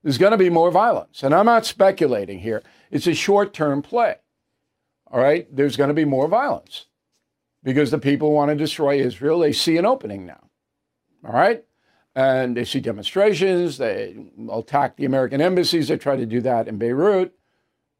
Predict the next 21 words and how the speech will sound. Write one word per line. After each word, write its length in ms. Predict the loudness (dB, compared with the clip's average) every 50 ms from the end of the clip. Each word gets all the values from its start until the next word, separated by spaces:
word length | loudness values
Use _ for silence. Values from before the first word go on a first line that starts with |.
| _ _
all 280 | 2 4 6 6 4 2
of 60 | -2
that. 180 | -8 -14 -16 _ _ _ _ _ _ _ _ _ _ _ _ _ _ _ _ _ _ _
So 300 | -2 2 2 2 2 0
short 380 | -2 4 4 6 6 4 2
term 320 | 0 0 0 2 2 0 -2
is 100 | -4 -2
gonna 200 | -4 -2 -2 -2
be 240 | -2 -2 -2 -2 -4
more 260 | -8 -8 -8 -6 -2
violence. 420 | -2 -2 -2 -2 -4 -8 _ -6
That's 240 | -4 -4 -4 -2 -2
what 100 | 0 2
always 320 | 2 2 2 2 0 -2
happens 420 | -4 -6 -8 -8 -12 -18 _ _ -18
here. 140 | -18 -18 _ _ _ _ _ _
Long 200 | -2 -2 -2 -2
term, 240 | 0 0 2 2 2
I 80 | 2
don't 200 | 2 2 0 0
know. 200 | -2 -2 -4 -6